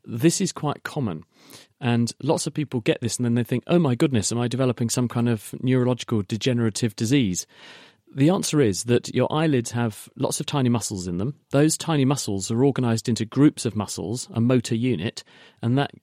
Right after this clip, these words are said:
group of muscles, the motor unit, is supplied by an individual motor nerve cell, a motor neuron.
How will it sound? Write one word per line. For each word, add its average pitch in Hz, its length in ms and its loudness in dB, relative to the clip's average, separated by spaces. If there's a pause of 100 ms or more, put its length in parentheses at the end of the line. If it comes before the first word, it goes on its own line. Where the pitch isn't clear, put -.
(120)
group 156 260 6
of 113 80 -8
muscles, 110 400 -4
the 117 60 -2
motor 117 280 0
unit, 117 460 0
is 120 140 -2
supplied 104 720 -4
by 113 260 0
an 117 140 -2
individual 117 500 0
motor 113 460 0 (240)
nerve 127 280 2
cell, 85 200 -6
a 87 40 -4
motor 107 340 0
neuron. 101 480 2